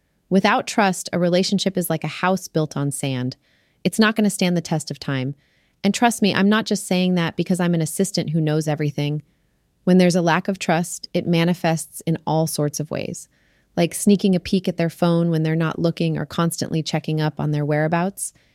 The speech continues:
It's like you're always waiting for the other shoe to drop,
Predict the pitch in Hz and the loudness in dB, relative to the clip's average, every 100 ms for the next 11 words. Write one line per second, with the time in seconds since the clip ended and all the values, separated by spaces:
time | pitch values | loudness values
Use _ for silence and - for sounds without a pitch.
0 | _ _ - 190 220 202 - 208 - 202 | _ _ -2 0 4 2 2 0 2 2
1 | 214 220 190 170 170 180 175 175 156 - | 4 2 2 2 2 2 0 0 0 0
2 | 160 170 - 190 180 - - - - | 0 0 0 2 2 -2 -4 -4 -6